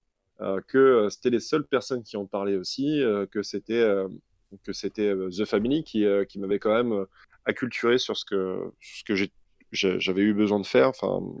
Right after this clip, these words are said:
euh, précédemment dans ma boîte. C'est des gens que j'avais beaucoup suivis, que j'admirais beaucoup, et, euh, c'est, euh, c'est la raison pour laquelle je suis, j'ai, j'ai dit, « Vas-y, banco », et puis je suis parti à Paris. Je suis reparti à Paris, pour le coup. Euh, donc, je passais trois mois en présentiel avec eux. Euh, c'était l'occasion de rencontrer à la fois l'écosystème, euh,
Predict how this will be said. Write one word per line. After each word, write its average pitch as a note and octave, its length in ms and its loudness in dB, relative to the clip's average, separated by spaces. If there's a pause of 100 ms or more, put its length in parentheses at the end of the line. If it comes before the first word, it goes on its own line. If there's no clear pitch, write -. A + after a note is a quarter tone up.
(120)
euh, F#2 120 -4
précédemment G#2 500 0
dans G2 100 2
ma G2 120 2
boîte. B2+ 300 4 (560)
C'est - 160 0
des G#2 80 6
gens A2+ 100 4
que A#2 60 4
j'avais G2+ 180 6
beaucoup A2 260 -2
suivis, B2+ 380 2
que A#2 120 0
j'admirais G2 420 2
beaucoup, A#2+ 420 2
et, G2 180 6
euh, F#2+ 140 2
c'est, - 240 -2
euh, F2+ 220 0 (580)
c'est G2+ 80 -4
la F#2+ 60 0
raison G#2 220 2
pour A2+ 140 2
laquelle G2 220 2
je - 80 -8
suis, G2 120 -6 (240)
j'ai, F2+ 200 -10
j'ai F2+ 160 -12
dit, « F#2 140 -8
Vas-y, F#2+ 240 -2
banco », G#2+ 400 -6
et G#2 40 -4
puis G2 280 -10
je - 60 -12
suis - 80 -16
parti - 260 -8
à G#2+ 60 0
Paris. G2+ 340 -6 (800)
Je - 60 -10
suis G#2+ 80 -4
reparti A#2+ 560 2
à G#2 60 -4
Paris, G2+ 260 -4
pour F#2+ 120 -8
le F#2 60 -12
coup. - 180 -20 (300)
Euh, F2+ 400 -12
donc, F#2+ 100 -14
je - 80 -16
passais A#2+ 260 -2
trois B2+ 220 4
mois D#3 160 2
en D3 80 2
présentiel A#2+ 460 -2
avec G#2+ 300 0
eux. D3 360 4
Euh, G#2 40 0
c'était - 160 -10
l'occasion G#2 380 -4
de A2 60 -2
rencontrer G2+ 520 -4
à G#2+ 60 0
la G2+ 120 -4
fois G#2+ 220 -4
l'écosystème, A#2+ 720 -2
euh, G2+ 180 -6